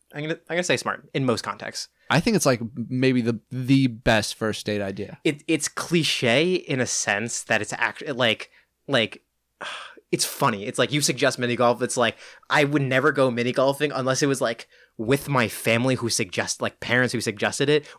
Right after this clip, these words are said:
Speaker 1: or on a date.
Speaker 2: Yeah. Um, I saw, I, I can't remember, like, mo-, most of the points from it, but I saw a TikTok that talked about why, a while ago, like, my first download TikTok,
Speaker 1: Hmm.
Speaker 2: almost a year ago,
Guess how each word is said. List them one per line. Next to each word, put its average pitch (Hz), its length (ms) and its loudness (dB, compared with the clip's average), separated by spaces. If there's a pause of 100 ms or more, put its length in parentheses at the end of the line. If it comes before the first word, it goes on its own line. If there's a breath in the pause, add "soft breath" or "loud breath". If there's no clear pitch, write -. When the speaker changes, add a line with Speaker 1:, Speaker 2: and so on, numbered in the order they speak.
Speaker 1:
or 127 400 4
on 127 120 2
a 110 60 -2
date. - 300 -12 (800 soft breath)
Speaker 2:
Yeah. 117 240 -2 (160)
Um, 127 500 2 (1080)
I 127 80 0
saw, 180 420 2
I, 139 220 2 (320)
I 147 80 -4
can't 196 240 -2
remember, 151 280 2
like, 120 180 2
mo-, 117 240 0
most 120 240 0
of 127 60 0
the 107 60 -2
points - 300 -8
from 131 160 -6
it, 143 120 -8
but 123 100 -2
I 120 60 0
saw 170 180 0
a 131 40 0
TikTok - 480 -4
that 104 100 -6
talked 127 240 -2
about 110 220 -6
why, 113 260 -4 (840 soft breath)
a 131 80 -4
while 131 460 4
ago, 107 260 -4
like, 104 160 -6
my 107 100 -6
first - 320 -6
download 104 300 -8
TikTok, 104 520 -10
Speaker 1:
Hmm. - 120 -12
Speaker 2:
almost 110 220 -4
a 110 40 -8
year 113 180 2
ago, 107 280 -4